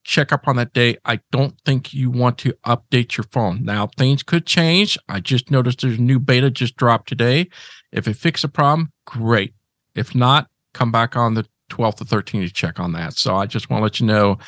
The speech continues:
that there is one, um, I would consider either serious or a moderate bug that you might want to watch for. So that's the only downside, guys, is I O S seventeen hasn't been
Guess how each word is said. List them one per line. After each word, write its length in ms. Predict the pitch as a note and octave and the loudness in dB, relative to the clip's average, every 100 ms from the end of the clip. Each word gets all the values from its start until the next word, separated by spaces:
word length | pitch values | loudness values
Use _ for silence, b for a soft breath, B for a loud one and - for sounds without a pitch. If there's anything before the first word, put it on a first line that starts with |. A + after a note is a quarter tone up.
| B B B - | B B B -8
that 120 | G2+ | -4
there 180 | A2+ A2+ | 0 2
is 160 | G#2 | 0
one, 500 | G#2+ G2+ A2+ A2 A#2+ - _ | -2 0 2 2 0 -4 _
um, 400 | G#2 G#2 G2 G2 - | -2 -2 -2 -6 -2
I 120 | A2+ | -2
would 120 | A2 | -2
consider 380 | - A#2 A#2+ A2 | -4 -4 0 0
either 400 | G#2 G2+ G2+ - | 0 0 0 -2
serious 480 | - - A#2 A2+ - | -4 2 4 2 0
or 260 | F2+ G#2+ G#2 | -2 0 2
a 60 | |
moderate 480 | F#2 G#2 G#2 F2 - | 2 4 2 0 -2
bug 340 | G#2 G2 G2+ - B B B | 2 2 2 -6 B B B
that 360 | - F#2+ G2 - | -4 -2 -2 -2
you 120 | G2+ | 0
might 360 | F#2 E2+ E2 - | 2 2 -2 -4
want 240 | F#2 F2 | -4 -2
to 100 | - | -4
watch 360 | E2+ F2+ F#2 - | 0 2 2 0
for. 360 | - F2+ D#2+ - _ - - _ _ _ | 0 0 0 -4 _ -8 -8 _ _ _
So 160 | - B2+ | -2 2
that's 180 | C#3+ D#3+ | 2 4
the 60 | |
only 160 | E3+ F3 | 4 4
downside, 680 | - F3 F#3+ - G#2+ F#2+ | 2 2 4 4 2 0
guys, 420 | - F#2+ G2 G#2+ A2+ | -2 0 0 -2 -2
is 140 | G#2+ | -2
I 180 | B2+ C#3+ | 0 2
O 80 | F#3 | 2
S 80 | - | 2
seventeen 560 | G#3 - A#3 D4 G3+ | 0 0 0 0 -2
hasn't 420 | D3+ C#3+ F#3 F3+ | -2 0 0 0
been 200 | E3+ D#3 | 0 0